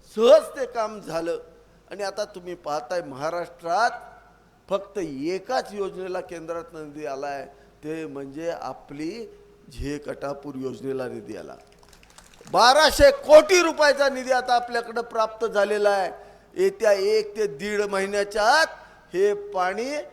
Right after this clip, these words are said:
मांजरवाडीच्या तिथं जायला सुरुवात होईल आणि मांजरवाडीकडून हे पाणी गारवडी, पांगरखेल, राजापूर मार्गे बुधापर्यंत पोहोचेल. त्याच पद्धतीनं चिंचणी आणि त्या भागामध्ये सुद्धा पाणी जाणार आहे.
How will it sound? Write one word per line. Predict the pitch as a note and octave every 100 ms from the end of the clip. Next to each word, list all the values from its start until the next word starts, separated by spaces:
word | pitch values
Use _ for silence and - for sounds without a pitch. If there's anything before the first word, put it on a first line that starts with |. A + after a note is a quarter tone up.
| - _
मांजरवाडीच्या | B2+ C#3+ D#3+ F3 E3 G3+ F#3+ F3 F3+ F#3 F#3+ G3
तिथं | F#3 F3+ G3
जायला | F3+ F#3 F#3 F3+
सुरुवात | - E3 F#3 F#3+ F#3+
होईल | G#3 C4 D#4+ - - -
आणि | - D#3+ E3+
मांजरवाडीकडून | C#3 C3 C#3+ D#3+ D#3 F3 E3 E3 E3+ E3+ E3+ E3
हे | D#3 D3+
पाणी | E3 E3+ E3+ A3 D4+ D4 - - _ - -
गारवडी, | D3 D3+ D#3+ F3+ F3 E3+ F3 F3
पांगरखेल, | E3+ - E3 F3 F#3 F3+ - F3+ E3+
राजापूर | D#3 D#3 D3+ E3+ E3 E3
मार्गे | D#3 D#3+ D#3 D#3 A#3 D4+ D5 - - -
बुधापर्यंत | - B2+ B2+ D3+ D3 C#3 C#3
पोहोचेल. | C3 C#3 B2+ A#2 - C#3 G#2 E2+ _ _ _ _ _ _ _
त्याच | D#3+ E3 -
पद्धतीनं | D#3 D#3 D#3+ D#3+ D#3 E3
चिंचणी | D#3+ D3+ C#3+ D#3 D#3 E3
आणि | D#3 D#3+
त्या | D#3 D3+
भागामध्ये | C#3+ C#3+ D#3+ D3+ D3+ D#3
सुद्धा | B2+ D3+
पाणी | D3 C3 C3 C#3
जाणार | A#2 A2 A2
आहे. | E2+